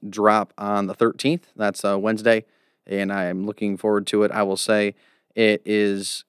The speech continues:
going to be a blessed conversation with,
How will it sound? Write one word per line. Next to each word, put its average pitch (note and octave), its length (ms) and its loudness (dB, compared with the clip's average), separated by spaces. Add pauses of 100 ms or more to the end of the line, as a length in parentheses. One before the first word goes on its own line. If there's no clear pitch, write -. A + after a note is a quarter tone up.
going A#2+ 340 2
to - 140 -4
be A2 320 0
a G2+ 100 -8
blessed A2+ 460 0
conversation G#2 760 -2 (340)
with, G#2+ 300 4